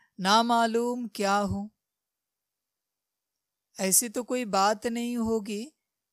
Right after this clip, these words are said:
वह हाथ उठावे। बाबा कहते हैं, "जिनको पूरा निश्चय है, वही हाथ उठाओ।" देखिए, बहुत बार हम कहते हैं,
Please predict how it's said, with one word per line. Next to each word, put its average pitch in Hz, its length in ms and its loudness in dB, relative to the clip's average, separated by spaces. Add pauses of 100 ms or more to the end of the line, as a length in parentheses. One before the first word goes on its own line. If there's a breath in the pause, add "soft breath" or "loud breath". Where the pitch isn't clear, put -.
वह 214 420 2
हाथ 196 360 4 (200)
उठावे। 165 640 -8 (920 loud breath)
बाबा 196 320 0
कहते 254 340 -4
हैं, 262 80 -4
"जिनको 240 380 -6
पूरा 254 560 -2
निश्चय 190 500 0
है, 131 320 -20 (1400)
वही 214 300 2
हाथ 180 360 -4
उठाओ।" 143 400 -20 (3000)
देखिए, 269 420 -6 (360)
बहुत 233 320 0
बार 254 400 4
हम 233 260 -2
कहते 180 440 -6
हैं, 180 240 -10